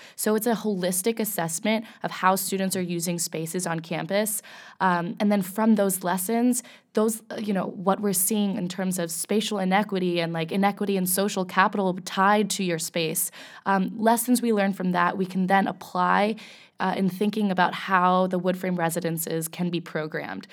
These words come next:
So again, they're separate, but they are very connected because it's asking a bigger question of how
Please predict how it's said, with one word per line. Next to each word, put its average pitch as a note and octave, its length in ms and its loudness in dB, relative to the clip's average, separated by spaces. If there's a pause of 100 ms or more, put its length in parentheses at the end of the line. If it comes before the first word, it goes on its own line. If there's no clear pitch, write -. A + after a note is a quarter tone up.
(140)
So G3 300 4
again, F#3 400 2
they're E3+ 120 2
separate, G#3+ 560 2
but F#3+ 140 -2
they F#3+ 140 0
are G#3 180 4
very G#3 460 0
connected F#3 600 0 (260)
because G3 280 -2
it's F#3 220 0
asking F#3+ 720 0
a F#3+ 80 0
bigger G#3+ 280 2
question F3+ 640 -2
of E3 500 0 (1300)
how C4+ 640 2